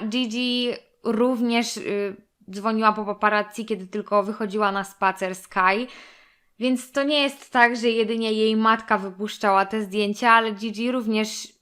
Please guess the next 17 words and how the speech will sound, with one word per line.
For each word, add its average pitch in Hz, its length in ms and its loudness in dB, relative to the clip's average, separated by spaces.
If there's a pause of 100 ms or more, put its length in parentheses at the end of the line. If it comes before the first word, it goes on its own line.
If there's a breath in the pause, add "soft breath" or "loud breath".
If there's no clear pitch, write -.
(380)
niespecjalnie 226 760 -2
dbała 196 500 6
o 196 100 2
prywatność 196 920 -4 (260)
ich 202 160 -12
córki. 175 640 -8 (1700)
Zayn 262 400 2
dostał 254 380 2
aż 233 220 0
cztery 247 560 -2
zarzuty 208 680 -2
i 214 460 -2
nie 220 160 0
świadczy 226 500 -6
to 208 120 -4
najlepiej. 185 760 0 (1700 soft breath)
Także 277 640 6